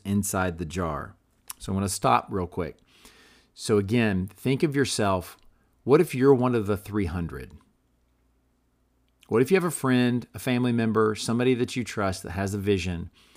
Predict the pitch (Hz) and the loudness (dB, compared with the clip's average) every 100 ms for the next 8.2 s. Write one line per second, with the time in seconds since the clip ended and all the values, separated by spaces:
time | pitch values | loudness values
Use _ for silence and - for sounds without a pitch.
0 | - _ _ _ _ _ _ _ _ _ | -20 _ _ _ _ _ _ _ _ _
1 | 101 123 147 156 131 123 127 113 110 107 | -2 2 4 2 2 2 2 2 6 6
2 | 98 - 101 80 92 78 64 - 95 - | 4 -2 -2 -2 -2 -4 -8 -14 -20 -20
3 | _ _ _ _ _ _ _ - 104 113 | _ _ _ _ _ _ _ -8 -2 0
4 | 120 - 160 127 117 113 110 - 92 104 | 2 0 0 2 6 6 6 4 0 0
5 | 117 - 110 101 98 95 110 104 107 104 | -2 -2 0 2 2 0 -2 0 0 2
6 | 123 151 165 - - _ _ _ 120 113 | 2 2 2 -2 -16 _ _ _ -2 0
7 | 104 - 104 110 110 139 131 110 92 90 | 0 -4 -4 0 4 6 6 4 2 -2
8 | - - | -6 -20